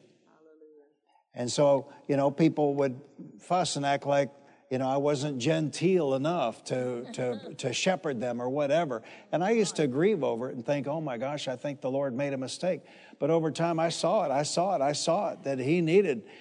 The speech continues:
Speaker 2: he needed a guy with bark for the end times, man. He needed a gu-, he needed a guy that was, had a backbone for the end times.
Speaker 1: Hallelujah.
Speaker 2: He needed a guy who was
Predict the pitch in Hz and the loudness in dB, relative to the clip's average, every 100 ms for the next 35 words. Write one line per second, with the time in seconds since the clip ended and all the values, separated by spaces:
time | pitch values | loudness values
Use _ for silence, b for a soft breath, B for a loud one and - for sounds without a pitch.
0 | B B 151 175 175 170 156 143 139 160 | B B 0 2 2 2 2 0 2 2
1 | 160 139 104 117 180 147 - - _ - | 2 0 0 0 2 0 -6 -20 _ -12
2 | - 151 147 156 160 139 165 180 135 113 | -2 2 2 2 0 0 0 0 -2 -4
3 | 143 143 147 180 175 160 147 131 - - | -2 0 2 4 4 4 2 2 0 2
4 | 170 185 160 151 135 160 156 143 143 135 | 4 4 2 2 4 4 4 0 -4 -4
5 | 143 131 - - - 165 151 127 143 190 | -2 0 -2 -4 2 4 4 2 2 2
6 | - 156 143 135 147 147 151 151 127 160 | 0 -2 -2 -2 -2 0 2 0 2 2
7 | 190 139 107 - 170 175 - - 135 - | 2 0 -4 -8 -12 -16 -16 -16 -16 -16
8 | - - - 165 175 160 151 156 160 165 | -18 -20 -2 2 4 4 4 6 6 4
9 | 160 156 147 120 | 2 2 0 -2